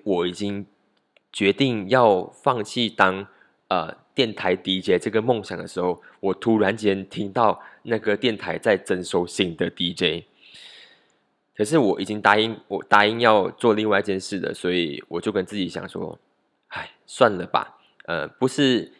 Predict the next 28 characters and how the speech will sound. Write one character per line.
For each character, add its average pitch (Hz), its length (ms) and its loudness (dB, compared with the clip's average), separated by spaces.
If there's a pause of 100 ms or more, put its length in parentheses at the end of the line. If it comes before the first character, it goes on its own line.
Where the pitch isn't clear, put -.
(600)
你 95 140 -6
的 104 120 2
人 104 180 2
生 113 160 2
里 95 60 -4
面 104 160 2
每 98 140 -2
一 92 120 -4
个 123 140 2
梦 117 220 2
想 87 260 -8
你 82 80 -14
都 92 160 -4
需 92 180 -6
要 98 120 8
完 87 200 0
成 - 280 -10
的。” - 140 -12 (480)
啊， 82 200 -10
那 110 120 0
时 104 200 -4
候 92 120 2
我 85 180 -4
是 104 120 -4
很 - 200 -8
难 - 200 -10
过 - 200 -12
的。 - 100 -20